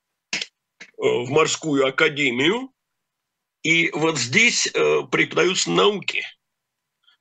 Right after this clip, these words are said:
Это очень любопытно. Вообще, э, Петр был, э, прагматик.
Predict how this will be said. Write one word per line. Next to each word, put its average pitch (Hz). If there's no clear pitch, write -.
Это 214
очень 202
любопытно. -
Вообще, 240
э, 139
Петр 208
был, 151
э, -
прагматик. 135